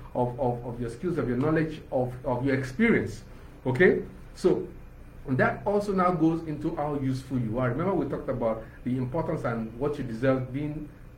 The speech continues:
based solely on how much solutions you have provided for your clients and customers and audience. All right? How useful are you to them? That is how they rate your value. If you are not useful to someone,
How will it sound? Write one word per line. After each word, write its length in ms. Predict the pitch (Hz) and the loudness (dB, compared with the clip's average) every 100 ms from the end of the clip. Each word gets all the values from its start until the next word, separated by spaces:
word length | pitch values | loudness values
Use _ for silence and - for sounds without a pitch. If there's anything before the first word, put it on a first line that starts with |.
| 123 | 0
based 300 | 151 151 - | 0 0 -2
solely 360 | 165 156 120 | 2 4 2
on 200 | 107 110 - | 0 -4 -6
how 180 | 139 147 | -8 -6
much 300 | 135 131 127 - - | -2 -2 -4 -10 -8
solutions 560 | 117 123 131 127 101 104 | -4 -2 -2 -4 -6 -6
you 60 | |
have 120 | 104 | -6
provided 480 | - 107 120 117 123 | -6 -2 0 0 -2
for 120 | 113 | -6
your 100 | 101 | -8
clients 400 | 101 117 113 113 - - | -8 -4 -4 -4 -8 -8
and 220 | 135 135 | -6 -6
customers 420 | 120 - 104 104 104 - - - | -8 -8 -8 -8 -8 -14 -16 0
and 360 | 131 127 117 120 | 4 6 4 0
audience. 420 | 117 107 98 - - - - | 0 0 -6 -10 -14 -10 0
All 80 | |
right? 180 | 120 147 - - - - - | 4 4 2 -8 -16 -18 -8
How 200 | - 165 | -2 2
useful 420 | 151 151 127 135 | 2 0 0 2
are 100 | 117 | 2
you 140 | 110 120 | 2 -4
to 120 | 120 | -6
them? 260 | 104 98 95 - - - | -6 -6 -8 -14 -18 -4
That 160 | 131 | -2
is 120 | 123 - | -2 -4
how 460 | - 123 113 117 - - - | -2 0 2 0 -6 -16 -10
they 80 | 107 | -8
rate 280 | 101 110 107 - | -4 -4 -6 -10
your 80 | 107 | -6
value. 420 | 107 101 117 135 | -4 -4 -2 -2
If 120 | 127 | 0
you 80 | 127 | 0
are 40 | |
not 300 | 127 175 190 | 0 0 -2
useful 340 | 143 185 185 123 | -4 -6 -6 -8
to 80 | - | -8
someone, 500 | - 110 107 104 | -8 -6 -6 -8